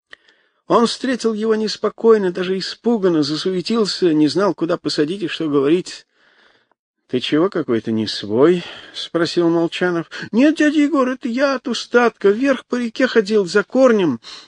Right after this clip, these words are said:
до самого верхового, где граница заповедная. Поздно вернулся, всё ещё ноги дрожат». «Покажи, что за корень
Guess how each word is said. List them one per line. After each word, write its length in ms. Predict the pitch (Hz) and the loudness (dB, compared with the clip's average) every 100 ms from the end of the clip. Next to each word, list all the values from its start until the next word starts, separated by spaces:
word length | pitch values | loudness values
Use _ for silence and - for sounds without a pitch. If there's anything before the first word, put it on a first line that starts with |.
| - | -2
до 140 | 180 | 0
самого 420 | 196 254 240 226 214 | 2 2 4 2 4
верхового, 600 | 208 190 208 226 254 196 | 2 2 4 6 6 6
где 180 | 160 170 | 4 2
граница 480 | 185 202 254 - 170 | 2 2 0 -4 -8
заповедная. 640 | 165 180 185 156 147 127 - - - - | -2 2 2 2 2 0 -4 -16 -20 -6
Поздно 380 | 285 285 220 226 | 2 2 4 4
вернулся, 680 | 220 214 240 226 - 170 123 - - - | 4 4 2 0 -2 -4 -4 -12 -16 -6
всё 160 | 233 | -2
ещё 260 | 214 - 214 | -2 -2 0
ноги 280 | 214 214 190 | 2 2 0
дрожат». 480 | 185 170 151 131 - _ _ _ _ _ _ _ _ _ | -4 -2 -2 -2 -6 _ _ _ _ _ _ _ _ _
«Покажи, 500 | 165 175 160 196 233 | -2 0 2 0 -2
что 200 | - 214 | -2 0
за 140 | 208 | 0
корень 480 | 190 180 208 196 165 | 2 4 4 4 -4